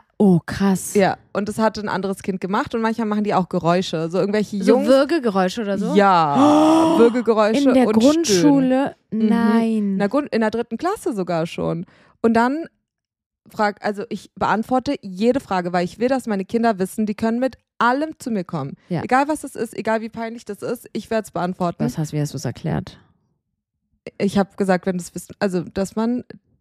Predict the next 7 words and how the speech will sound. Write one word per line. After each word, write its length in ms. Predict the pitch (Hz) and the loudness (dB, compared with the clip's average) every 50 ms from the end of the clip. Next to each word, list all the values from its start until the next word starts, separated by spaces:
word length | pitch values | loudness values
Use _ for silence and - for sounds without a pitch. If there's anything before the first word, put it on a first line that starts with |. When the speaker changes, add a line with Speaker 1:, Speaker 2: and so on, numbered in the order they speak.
| _ _ _ _ _ | _ _ _ _ _
Speaker 2:
das, 480 | - 190 196 - - - - - - - _ _ _ _ _ _ _ _ _ _ _ _ - | -2 -2 -2 -2 -4 -10 -16 -16 -16 -20 _ _ _ _ _ _ _ _ _ _ _ _ -2
den 140 | 185 170 | -2 -2
Penis 520 | 170 - 185 180 190 214 233 262 285 - - - _ _ _ _ _ _ _ _ | 0 0 0 2 2 2 2 0 0 -4 -10 -20 _ _ _ _ _ _ _ _
in 300 | - 202 214 240 254 254 - - - - _ _ _ _ _ _ _ _ _ _ _ - | 0 0 0 0 -2 -4 -6 -12 -18 -20 _ _ _ _ _ _ _ _ _ _ _ 2
den 120 | 226 220 | 4 4
Mund 340 | 196 190 190 190 190 - - | 6 6 6 4 2 -2 -2
nimmt 500 | 220 240 277 311 339 392 - - - - | 0 2 2 4 2 0 -2 -6 -10 -18